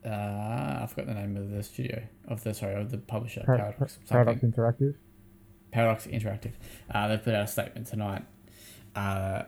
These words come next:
Speaker 1: I will read it to you. It says "Good morning" 'cause obviously they're in a different time zone.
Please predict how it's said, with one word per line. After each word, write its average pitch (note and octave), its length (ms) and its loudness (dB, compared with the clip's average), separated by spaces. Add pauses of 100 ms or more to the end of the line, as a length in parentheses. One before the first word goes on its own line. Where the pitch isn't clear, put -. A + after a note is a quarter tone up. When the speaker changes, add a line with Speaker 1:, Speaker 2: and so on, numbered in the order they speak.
(100)
Speaker 1:
I G#2+ 60 -2
will G#2+ 220 4
read G#2 200 4
it - 140 -6
to A#2 160 2
you. G2 220 0
It - 80 -6
says C#3 200 4
"Good A#2 140 6
morning" G#2 280 2
'cause G2+ 140 0
obviously G#2+ 260 -2
they're - 160 -4
in A2+ 60 -4
a G#2+ 40 -2
different A2+ 320 -6
time G#2+ 240 0
zone. G#2 240 -2